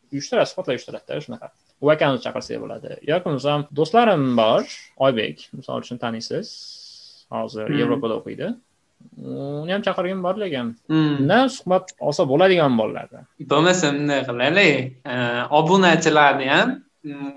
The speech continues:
Speaker 2: qaysi yo'nalishdaligini bilib turib, masalan, kimdir ingliz tili, kimdir sport,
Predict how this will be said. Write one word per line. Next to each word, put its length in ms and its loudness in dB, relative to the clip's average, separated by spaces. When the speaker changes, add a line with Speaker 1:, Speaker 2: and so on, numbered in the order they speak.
Speaker 2:
qaysi 420 2
yo'nalishdaligini 880 2
bilib 340 0
turib, 340 -4
masalan, 500 -4
kimdir 320 -4
ingliz 380 -2
tili, 200 -6
kimdir 300 -6
sport, 360 -2